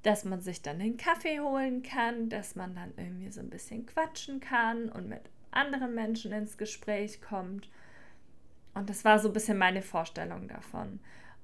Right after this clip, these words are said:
Und dann hab ich recht schnell gemerkt dann, dass die Location wohl genau das Richtige ist und hab der Tanja dann zugesagt, dass ich das gerne bei ihr machen möchte.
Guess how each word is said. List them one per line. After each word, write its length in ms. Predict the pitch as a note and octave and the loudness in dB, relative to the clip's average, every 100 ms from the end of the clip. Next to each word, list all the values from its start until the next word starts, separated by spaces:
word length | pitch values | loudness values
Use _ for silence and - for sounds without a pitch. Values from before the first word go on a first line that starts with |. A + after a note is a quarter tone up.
| - | 0
Und 140 | G#3+ | 4
dann 180 | G#3+ G#3+ | 8 8
hab 140 | A3 G#3+ | 8 6
ich 160 | - - - | -2 -8 -10
recht 280 | - F3 - | -8 -6 -6
schnell 220 | F#3 F#3 | -4 -4
gemerkt 460 | F#3 C4 E4+ F4 | 0 2 2 2
dann, 200 | B3 A#3+ | 2 2
dass 200 | A3+ A3 | 0 -2
die 140 | - G#3+ | -2 0
Location 680 | G3 G3+ G#3+ G#3 G#3 F#3+ F#3+ | 2 4 6 6 2 -4 2
wohl 320 | G3+ G3+ F#3+ | 6 6 4
genau 320 | F3+ F3 F3 | 2 4 6
das 220 | F#3+ - | 4 2
Richtige 420 | B3+ B3+ A#3 A3+ | 0 0 -2 0
ist 340 | G#3+ - G3 - | 2 0 -2 -4
und 200 | - F#3 | -8 -8
hab 160 | - | -8
der 140 | - - | -8 -8
Tanja 380 | - F#3+ F#3 F3+ | -4 -4 -4 -4
dann 200 | F#3 - | -6 -6
zugesagt, 580 | A3+ A3+ G#3+ - - | -4 -2 0 -2 -4
dass 140 | - - | -10 -12
ich 120 | - | -12
das 200 | - - | -12 -6
gerne 260 | F3 F3+ F3+ | -4 -2 -4
bei 140 | D#3 | -6
ihr 120 | G#3+ | -4
machen 380 | G3+ A3+ A3 G3 | 0 2 2 -2
möchte. 460 | F#3+ F#3+ - F#3 | -4 -6 -6 -6